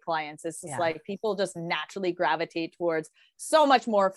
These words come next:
Speaker 1: fresh air and outdoor time in the summertime, and they get back to freaking chaos.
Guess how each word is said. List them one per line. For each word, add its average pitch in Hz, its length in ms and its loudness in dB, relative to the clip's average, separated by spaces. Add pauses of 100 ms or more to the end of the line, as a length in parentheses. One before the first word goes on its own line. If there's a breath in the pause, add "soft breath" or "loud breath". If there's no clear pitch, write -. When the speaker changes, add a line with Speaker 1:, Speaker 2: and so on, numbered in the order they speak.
(120)
Speaker 1:
fresh 208 340 -2
air 185 320 2
and 175 100 -2
outdoor 180 420 0
time 170 300 -2
in 165 80 -10
the 165 80 -12
summertime, 160 680 -8
and 170 120 -6
they 156 80 -6
get 151 220 -6
back 156 220 -4
to 175 80 -14 (360)
freaking 392 300 -12
chaos. 208 720 -4